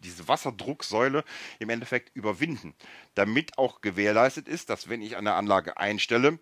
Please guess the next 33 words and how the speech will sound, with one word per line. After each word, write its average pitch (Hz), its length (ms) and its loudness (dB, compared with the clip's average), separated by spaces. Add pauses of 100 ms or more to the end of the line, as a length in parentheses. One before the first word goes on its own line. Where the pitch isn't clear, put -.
(140)
„Okay, 131 280 -8
ich - 120 -10
möchte 127 260 -6
jetzt - 220 -8
zehn 107 180 -2
Milliliter 95 380 -4
haben“, 107 260 0
dass 120 160 -6
da 120 120 -6
auch 104 340 -4 (1300)
im 117 180 -4
Toleranzbereich 110 840 4
diese 113 240 -12
zehn 98 280 -4
Milliliter 95 460 0 (180)
rauskommen. 90 540 2 (640)
Das 101 200 2
ist 120 200 -10
wichtig. 101 460 -6 (680)
Genau 120 220 8
das 151 160 2
Gleiche 135 300 6
ist 135 440 -4
im 131 120 -6
Endeffekt, 135 520 -2
wenn 135 200 2
ihr 127 320 6
hingeht 139 600 0
und, 113 500 -4
ähm, 110 500 0
eine 139 140 0
Schlauchlänge 131 600 6
ändert. 78 400 -8